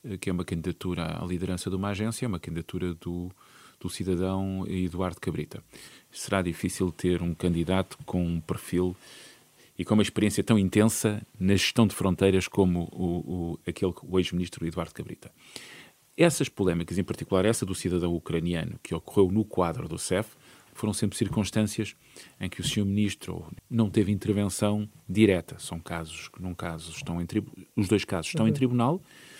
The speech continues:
Speaker 1: Eh, no caso em concreto do cidadão que foi atropelado, penso inclusive que o Ministério Público pediu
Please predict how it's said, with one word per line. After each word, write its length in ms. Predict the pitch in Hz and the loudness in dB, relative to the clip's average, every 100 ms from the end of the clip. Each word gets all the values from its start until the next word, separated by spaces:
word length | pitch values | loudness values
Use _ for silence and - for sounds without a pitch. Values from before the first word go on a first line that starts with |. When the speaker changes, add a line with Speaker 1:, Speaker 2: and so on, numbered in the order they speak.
| - - - _ | -20 -20 -20 _
Speaker 1:
Eh, 260 | 101 95 95 | -2 0 0
no 140 | 107 | 0
caso 280 | 107 107 95 | 2 2 0
em 60 | |
concreto 560 | 92 95 90 98 92 - | -2 -4 -2 -2 -2 -6
do 100 | 87 | -10
cidadão 400 | - 87 87 87 | -6 -4 -2 -4
que 60 | 82 | -4
foi 140 | 90 | -6
atropelado, 520 | 82 87 - 85 82 - | -4 -6 -6 -6 -6 -6
penso 280 | 90 - | -6 -6
inclusive 320 | 85 82 80 82 | -8 -8 -8 -8
que 100 | - | -8
o 20 | |
Ministério 320 | 85 90 85 | -6 -6 -8
Público 440 | - 82 82 80 | -8 -8 -8 -10
pediu 400 | - 76 85 82 | -16 -6 -4 -4